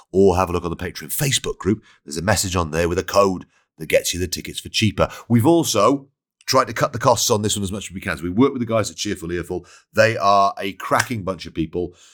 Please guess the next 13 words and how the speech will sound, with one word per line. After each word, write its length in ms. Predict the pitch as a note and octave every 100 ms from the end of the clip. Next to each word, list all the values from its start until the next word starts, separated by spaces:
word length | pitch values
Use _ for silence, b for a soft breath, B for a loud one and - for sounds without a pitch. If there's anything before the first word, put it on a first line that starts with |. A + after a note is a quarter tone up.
| b
So 640 | - - - E2+ A#2 C4+ b b _
the 80 | G2+
costs 580 | - F#3 F#3+ - - - -
of 300 | C#3 A#2 G#2
this 460 | C3+ A2+ - - -
show 600 | - - C#3+ F2 G2+ A2 -
are 180 | G#2 G#2
less 480 | G#2 A2+ A2+ - -
than 320 | G2+ G2 -
the 100 | -
shows 220 | F2 G2 E2+
we've 80 |
been 80 | E2